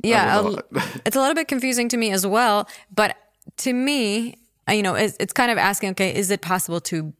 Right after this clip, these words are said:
Speaker 2: to bear false fruit? Yes,
Speaker 1: Mm.
Speaker 2: it definitely is. Um,
Speaker 1: Mm-hmm.
Speaker 2: just like God was saying, "Okay, you're producing wild grapes instead of good grapes,
Speaker 1: Mm-hmm.
Speaker 2: even though, you know, I have done everything." So it's, it's about that, that choice in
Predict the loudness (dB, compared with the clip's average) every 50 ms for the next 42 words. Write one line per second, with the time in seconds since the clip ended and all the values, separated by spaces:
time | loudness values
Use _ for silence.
0 | _ _ _ _ -10 -8 -6 -2 -2 0 -2 -2 -4 -6 -4 -2 -2 -2 -4 -6
1 | -8 -8 -8 -8 -8 -6 -2 2 2 2 2 2 0 0 -2 -4 -6 -8 -8 -2
2 | 0 0 0 0 -2 -4 -4 -2 -2 -2 -2 0 0 -2 -2 -4 -6 -8 -8 -10
3 | -14 -16 -16 -12 -2 0 2 2 4 2 2 0 0 -2 -2 -4 -6 -10 -10 -12
4 | _ _ _ _ _ _ _ _ -14 -12 -10 -6 -4 0 2 2 2 2 0 2
5 | 2 2 0 -2 _ -20 -16 -6 0 2 2 2 2 2 0 0 -2 -2 -2 -2
6 | -2 -2 -2 -2 -2 -2 -4 -4 -6 -2 -2 0 0 0 -2 -2 -4 -6 -4 -4
7 | -4 -4 -4 -4 -2 0 2 2 2 0 -2 -4 -4 -4 -4 -4 -4 -8 -8 -6
8 | -4 -6 -4 -2 -2 -2 -2 -2 -4 -4 -4 -4 -4 -4 -4 -4 -4 -4 -6 -10
9 | -12 -12 -8 -6 -6 -6 -4 -2 -2 -2 0 0 0 0 0 -2 -2 -2 -2 -2
10 | 0 0 0 -2 -2 -4 -4 -2 -4 -4 -4 -4 -4 -4 -4 -6 -8 -6 -6 -6
11 | -2 0 0 2 2 2 0 0 -4 -10 -12 -16 -10 -4 -2 -2 0 0 0 2
12 | 2 2 2 0 0 0 0 2 2 0 -2 -4 -6 -2 0 0 0 0 -4 -8
13 | -8 -6 -2 0 2 2 2 2 0 -2 -4 -6 -10 -12 _ -4 -4 -2 -2 -2
14 | -2 -4 -6 -6